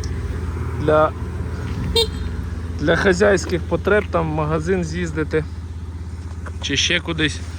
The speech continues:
при-, з головою, як то кажуть. По, по розміру сидіння він реально великий.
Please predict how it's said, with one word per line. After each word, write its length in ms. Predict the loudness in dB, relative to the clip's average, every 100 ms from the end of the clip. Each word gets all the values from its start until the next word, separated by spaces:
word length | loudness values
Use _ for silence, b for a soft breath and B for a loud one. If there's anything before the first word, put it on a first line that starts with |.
| B B B B B -2
при-, 180 | 0 0 -2
з 160 | -2
головою, 560 | 2 4 6 6 4 4
як 180 | 4 2
то 100 | 2
кажуть. 380 | 4 4 4 0 B B B B -6 -6 -4 2
По, 440 | 6 8 8 6 2 B B -6 -6 -6 -6 -8 -8 -8 -8 -6 0
по 100 | 4
розміру 480 | 6 6 4 2 2
сидіння 540 | 0 0 2 4 4
він 180 | 4 4
реально 380 | 4 4 2 -2
великий. 520 | 0 2 0 0 -6